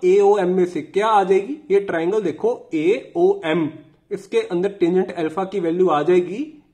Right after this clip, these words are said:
एएम by ओएम। Very good। उसी तरह दोस्तों, अगर मैं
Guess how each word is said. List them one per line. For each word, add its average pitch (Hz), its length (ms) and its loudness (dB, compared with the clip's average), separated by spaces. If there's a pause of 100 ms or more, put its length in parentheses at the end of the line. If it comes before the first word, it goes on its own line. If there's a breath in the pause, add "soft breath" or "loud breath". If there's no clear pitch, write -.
(120)
एएम 220 380 0
by 180 180 0 (880)
ओएम। 175 400 4 (560)
Very 170 260 0
good। 151 160 -8 (480 soft breath)
उसी 294 240 -6
तरह 254 260 -2
दोस्तों, 214 640 2
अगर 180 280 -2
मैं 214 480 -4